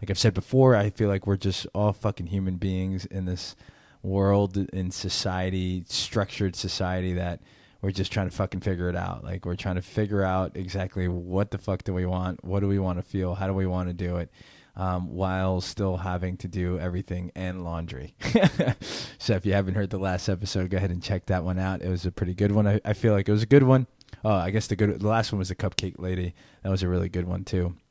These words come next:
Uh, but doing the laundry was just a good thought in terms of,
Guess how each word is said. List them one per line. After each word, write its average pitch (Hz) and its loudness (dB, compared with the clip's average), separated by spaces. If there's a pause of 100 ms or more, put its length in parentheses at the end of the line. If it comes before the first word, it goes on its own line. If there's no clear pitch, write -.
(640)
Uh, 92 -4
but 92 -4
doing 104 2
the 92 -2
laundry 90 -4
was 92 -6
just - -6
a 95 -2
good 95 0
thought 85 -2
in 87 -8
terms 90 -4
of, 123 -6